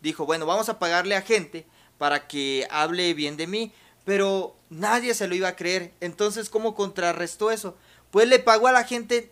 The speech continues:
para que hablara de manera subliminal, sutil, como por ejemplo, les doy unos, este, datos interesantes por si no lo sabían. Pagaba para que dijeran cosas como, "Mi lord, mi señor", así,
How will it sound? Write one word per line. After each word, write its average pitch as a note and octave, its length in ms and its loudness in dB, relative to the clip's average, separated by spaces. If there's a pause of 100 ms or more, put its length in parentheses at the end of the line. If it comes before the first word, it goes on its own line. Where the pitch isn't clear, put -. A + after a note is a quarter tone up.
para F3+ 260 2
que F#3 120 -4
hablara G#3+ 680 2 (300)
de E3+ 200 -2
manera G3 380 0
subliminal, F#3 840 -2
sutil, G3+ 580 -6 (440)
como F#3+ 260 2
por F#3+ 160 2
ejemplo, G3 380 2
les D#3+ 220 4
doy E3+ 200 0
unos, E3+ 480 -6
este, A2+ 680 -8
datos D3 560 -4 (300)
interesantes C3+ 800 -4
por C3+ 180 -10
si C3 100 -10
no B2+ 100 -8
lo C3+ 100 -8
sabían. A#2 360 -8 (800)
Pagaba G3 380 8
para G3 200 4
que F#3+ 100 -2
dijeran G3+ 280 0
cosas G#3 340 -2
como, D3+ 440 -4
"Mi F#3 180 2
lord, G3 440 8 (240)
mi E3+ 160 0
señor", F3+ 540 2 (120)
así, F#3+ 340 0